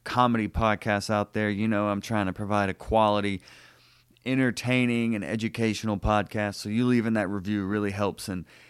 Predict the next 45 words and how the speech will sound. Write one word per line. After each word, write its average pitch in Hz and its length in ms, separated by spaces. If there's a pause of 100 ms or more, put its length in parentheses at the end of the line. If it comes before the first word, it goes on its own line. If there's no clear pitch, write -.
(300)
letting 143 320
other 156 220
people 98 320
know 90 520 (360)
the 104 120
importance 87 560
of 85 140
what 92 180
we're 90 120
doing 85 340
here. 85 320
So - 240
thank 143 320
you 107 260 (180)
so 127 340
much. 101 420
Why 196 120
not 262 180
do 247 160
it 214 100
right 196 200
now 180 240
while 143 240
it's 160 140
on 147 120
your 127 100
mind 113 420
before 107 240
you 98 100
go 107 220
on 107 240
with 104 120
your 101 100
day 104 380
or 104 100
night 101 460
or 98 60
morning? 117 460 (760)
Hop 202 180
on 202 120
over 185 180
to 175 60
iTunes 151 440
really 120 160
quick, 127 340